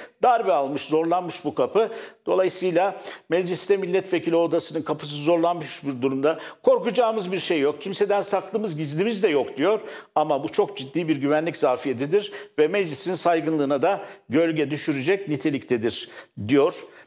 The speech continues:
"Ben hiç korkmadım, bundan sonra da korkmam. Takip ettiğim hiçbir konuyla ilgili de bir adım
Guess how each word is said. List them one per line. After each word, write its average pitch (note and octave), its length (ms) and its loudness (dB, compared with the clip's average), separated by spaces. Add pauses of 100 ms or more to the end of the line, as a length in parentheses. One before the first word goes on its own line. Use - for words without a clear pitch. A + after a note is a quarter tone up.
(220)
"Ben A#3+ 200 4
hiç F#3 200 -4
korkmadım, E3 500 0
bundan E3+ 220 0
sonra B2 220 -2
da A#2+ 80 0
korkmam. F3+ 420 0
Takip D3+ 360 0
ettiğim B2 300 -2
hiçbir F3 320 -4
konuyla C#3 420 0
ilgili C3+ 360 -2
de F3+ 200 2
bir A#3 120 2
adım F#3 340 0